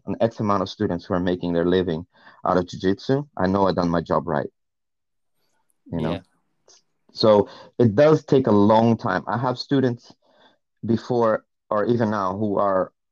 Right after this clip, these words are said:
Speaker 1: really keen in teaching, and that's fantastic. But you have to go through a period. It's kinda like a, quote, university period of learning jiu-jitsu to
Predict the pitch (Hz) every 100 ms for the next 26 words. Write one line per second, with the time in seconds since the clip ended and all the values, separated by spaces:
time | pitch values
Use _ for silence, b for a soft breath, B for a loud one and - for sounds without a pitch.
0 | _ 107 123 135 123 - 117 104 98 113
1 | - 90 85 90 - - 90 90 - 78
2 | 73 _ b b b b - 95 110 113
3 | 127 135 - 117 117 117 107 - 123 120
4 | 104 92 - 98 - 120 107 104 90 -
5 | 92 87 87 b b _ _ - 110 104
6 | - - 110 123 113 107 127 120 - 101
7 | 92 - 95 82 73 71 - 85 _ _
8 | - 107 110 107 104 98 _ _ _ _
9 | _ _ _ _ _ 107 104 123 120 -
10 | 95 -